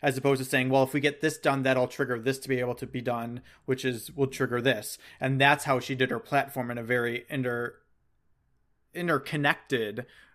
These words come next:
um, way. And I think that's what we're kind of seeing now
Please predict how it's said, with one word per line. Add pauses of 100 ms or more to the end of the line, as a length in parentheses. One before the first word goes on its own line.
um, (600)
way.
And
I
think
that's
what
we're
kind
of
seeing
now